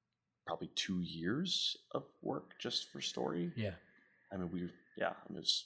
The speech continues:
Speaker 1: massive.
Speaker 2: In parallel with, with everything else you were
Speaker 1: True.
Speaker 2: doing, of course, right?
Speaker 1: Yeah, yeah,
Speaker 2: Yeah.
Speaker 1: But it really changed, like,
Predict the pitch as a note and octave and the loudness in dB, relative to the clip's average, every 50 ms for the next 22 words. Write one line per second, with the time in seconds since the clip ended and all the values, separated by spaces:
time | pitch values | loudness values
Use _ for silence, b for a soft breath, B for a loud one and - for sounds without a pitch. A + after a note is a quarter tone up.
0 | - _ F#2 F#2 - - - - - - - - - - _ _ _ _ _ _ | -6 _ -6 -4 -2 0 0 -2 -2 -4 -8 -12 -14 -16 _ _ _ _ _ _
1 | _ C#3+ C#3 C3+ - - C3 A#2 G#2 G2+ G2 F#2+ F2+ F2+ F#2 E2+ - - - - | _ 6 6 6 8 10 10 10 12 10 8 8 6 6 4 2 0 -4 -12 -18
2 | _ - A#2 G#2+ G#2+ F#2 F2 F2+ - E2+ G2+ G#2+ G2+ - - F#2+ F#2 G2+ - C#3+ | _ 0 4 6 6 6 6 4 0 0 -2 0 0 0 0 2 8 12 12 12
3 | C#3+ C3+ C3 B2 - - - - - - - - - - G#2+ A2 A2 G#2 G2+ G2+ | 12 12 12 12 10 2 -4 -6 -8 -8 -10 -8 0 8 12 12 12 12 12 12
4 | G2+ G2 F#2 F2 F2 - - G#2+ G#2+ A2+ A2 G#2 A2 A#2+ A#2+ A2+ G#2+ G2 - - | 12 12 12 10 6 0 -4 4 8 10 10 12 12 12 12 12 12 12 12 10
5 | A2 G2 G2 G2+ G2 - - F#2 F2+ F2+ | 10 10 8 8 6 6 6 4 2 2